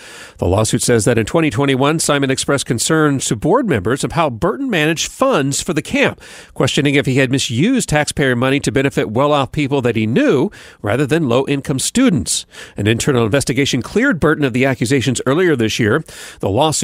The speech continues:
which also targets a candidate for a school board seat, seeks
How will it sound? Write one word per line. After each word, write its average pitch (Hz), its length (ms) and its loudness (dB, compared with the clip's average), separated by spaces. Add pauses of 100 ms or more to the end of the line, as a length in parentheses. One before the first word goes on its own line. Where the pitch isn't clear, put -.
(160)
which 127 160 -2
also 151 340 -2
targets 151 400 0
a 131 160 0
candidate 170 560 0
for 147 180 2
a 123 60 4
school 240 300 2
board 135 280 4
seat, 120 360 2
seeks - 280 0